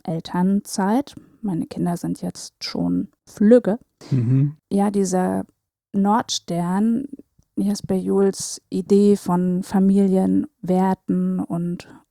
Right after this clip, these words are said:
Speaker 1: Umgang miteinander, der ist immer da geblieben.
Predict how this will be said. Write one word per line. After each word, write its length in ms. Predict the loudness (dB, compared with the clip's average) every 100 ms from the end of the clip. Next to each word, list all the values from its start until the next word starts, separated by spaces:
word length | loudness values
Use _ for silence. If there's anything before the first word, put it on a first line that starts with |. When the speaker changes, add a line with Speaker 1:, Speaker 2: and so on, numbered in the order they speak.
| _
Speaker 1:
Umgang 420 | 4 4 4 0
miteinander, 640 | -2 -2 -2 0 0 0 -2 0
der 220 | 2 2
ist 160 | 0 0
immer 400 | 2 4 2 0
da 240 | 0 0 2
geblieben. 520 | 2 4 6 4